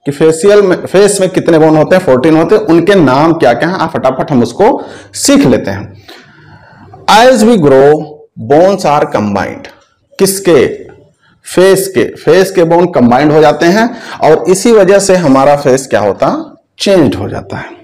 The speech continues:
इतनी बात समझ में आ गई। अब देखो, सबसे पहले हम लोग क्या पढ़ेंगे? nasal bone।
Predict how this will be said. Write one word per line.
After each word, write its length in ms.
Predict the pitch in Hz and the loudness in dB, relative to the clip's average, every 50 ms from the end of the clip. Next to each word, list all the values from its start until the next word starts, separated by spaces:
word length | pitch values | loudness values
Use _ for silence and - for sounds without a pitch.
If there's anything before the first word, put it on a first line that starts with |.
| - - - - - _ _ _ _ - 147 | -20 -20 -20 -20 -20 _ _ _ _ -6 -6
इतनी 220 | 143 143 196 185 | -4 0 0 2
बात 200 | 135 127 139 - | 4 4 2 0
समझ 320 | - - 110 110 110 113 | -2 -2 -4 -4 -2 0
में 360 | 143 170 285 285 - - - - - _ - - | 0 0 2 0 -2 -6 -12 -18 -20 _ -6 -2
आ 120 | 110 117 | 0 0
गई। 180 | 113 113 123 135 - - - - - - - - - - - - - - - - - | 2 0 -2 -2 -6 -12 -18 -20 -20 -20 -20 -20 -20 -20 -20 -20 -20 -20 -16 -6 -4
अब 120 | 240 254 220 | -2 0 2
देखो, 140 | 247 240 226 | 2 0 0
सबसे 280 | - 226 214 - 233 | 0 -2 0 0 0
पहले 220 | 220 226 226 233 226 | 0 2 2 0 0
हम 200 | 220 226 220 220 | 0 -2 -2 -2
लोग 120 | 220 220 | -2 0
क्या 120 | 220 208 208 | 0 0 0
पढ़ेंगे? 380 | 214 208 202 196 190 208 226 - - 170 | 0 0 0 0 2 0 0 0 0 2
nasal 440 | 175 175 180 175 156 151 127 107 | 2 4 4 4 4 2 2 0
bone। 260 | 92 95 92 82 - | -2 -6 -8 -12 -16